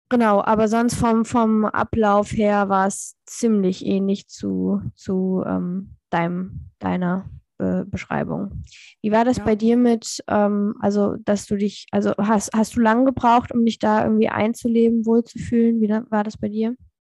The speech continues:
Speaker 2: Boah, ich weiß es gar nicht mehr genau. Also es hat schon ein bisschen Zeit gekostet, einfach weil man ja auch seine Familie nicht gesehen hat. Ähm, aber man war halt super busy, das muss man halt dazu sagen. Also ich find, man hat halt trotzdem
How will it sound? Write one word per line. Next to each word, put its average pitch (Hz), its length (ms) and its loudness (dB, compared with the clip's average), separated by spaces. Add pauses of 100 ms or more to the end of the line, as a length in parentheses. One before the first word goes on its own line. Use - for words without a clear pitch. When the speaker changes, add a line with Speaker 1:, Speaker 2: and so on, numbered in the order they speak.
(500)
Speaker 2:
Boah, 196 180 -12
ich 160 140 -14
weiß 180 180 -8
es 180 120 -14
gar 180 140 -12
nicht 180 160 -12
mehr 190 120 -6
genau. 185 220 -6
Also 185 180 -8
es 185 100 -14
hat 208 140 -10
schon 220 220 -2
ein - 20 2
bisschen 220 560 -6
Zeit 208 300 -8
gekostet, 214 500 -12
einfach 202 500 -8
weil 180 140 -6
man 175 160 -6
ja 170 100 -12
auch 170 60 -16
seine 175 220 -14
Familie 196 380 -6
nicht 180 200 -8
gesehen 180 400 -8
hat. 180 260 -10 (760)
Ähm, 170 720 -4 (100)
aber 175 220 0
man 175 200 -2
war 180 140 -2
halt 185 160 -2
super 180 300 -8
busy, 151 340 -8
das 143 240 -8
muss 170 140 -8
man 165 120 -6
halt 156 140 -6
dazu 165 300 -10
sagen. 147 240 -4
Also 147 140 -6
ich 160 120 -16
find, - 160 -10
man 175 140 -6
hat 170 140 -8
halt 156 180 -6
trotzdem 175 400 -12